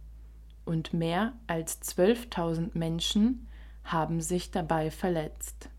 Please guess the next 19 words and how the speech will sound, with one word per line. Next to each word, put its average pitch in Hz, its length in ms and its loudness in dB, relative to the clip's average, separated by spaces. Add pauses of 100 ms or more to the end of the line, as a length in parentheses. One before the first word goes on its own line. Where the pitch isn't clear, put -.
(920)
Tausende 190 600 6
Menschen 196 840 4
brauchen 170 680 6
medizinische 175 920 2
Hilfe. 156 600 -2 (540)
Rettungskräfte 208 1200 2 (300)
suchen 202 720 2
nach 185 220 0
Überlebenden. 156 960 -2 (800)
Die 180 160 -4
Zahl 175 480 0
der 175 180 -2
Toten 190 800 -2 (120)
und 185 240 2
der 165 100 0
Verletzten 170 840 -2 (240)
steigt - 500 -4
weiter 156 500 -2
an. 151 300 -2